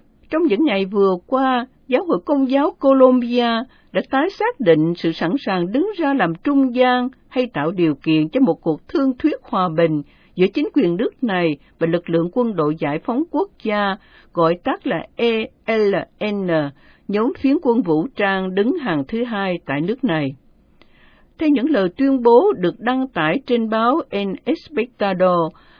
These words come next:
Đức cha Luis Augusto Castro Quiroga,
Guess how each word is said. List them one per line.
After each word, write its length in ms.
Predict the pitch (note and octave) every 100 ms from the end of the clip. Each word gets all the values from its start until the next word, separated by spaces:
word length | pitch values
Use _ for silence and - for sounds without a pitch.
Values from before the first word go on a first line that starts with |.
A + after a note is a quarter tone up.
| _
Đức 140 | - G4
cha 140 | - C4+
Luis 440 | C4+ C4+ C4+ G4+ - -
Augusto 640 | A#3+ A3 A#3+ F#4 - A#3 A3 -
Castro 760 | B3+ F4+ _ - G#3+ G3 F3 - -
Quiroga, 760 | A#3 A3 G#3 F#3+ - F#3+ E3+